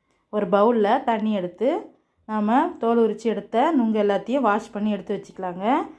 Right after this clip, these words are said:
எனக்கு ஒரு நாலு நுங்கு தாங்க கிடச்சிது. மிச்சதெல்லாம் பசங்க நான் உரிக்கும் போதே சாப்பிட்டுட்டாங்க. சரி, ஜூஸ் போட இந்த நாலு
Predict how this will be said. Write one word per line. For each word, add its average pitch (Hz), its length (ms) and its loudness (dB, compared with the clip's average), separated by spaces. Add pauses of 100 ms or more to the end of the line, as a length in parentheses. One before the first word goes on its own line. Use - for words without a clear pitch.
(500)
எனக்கு 208 320 -4
ஒரு 196 120 4 (140)
நாலு 196 320 2
நுங்கு 202 240 -4
தாங்க 226 260 0
கிடச்சிது. 208 420 -4 (140)
மிச்சதெல்லாம் 208 540 -2
பசங்க 208 300 -4 (220)
நான் 202 160 -2 (160)
உரிக்கும் 220 360 -4
போதே 208 200 0 (120)
சாப்பிட்டுட்டாங்க. 190 680 -4 (1040)
சரி, 214 220 2 (100)
ஜூஸ் 240 280 -2
போட 202 240 2
இந்த 254 100 4 (100)
நாலு 190 160 0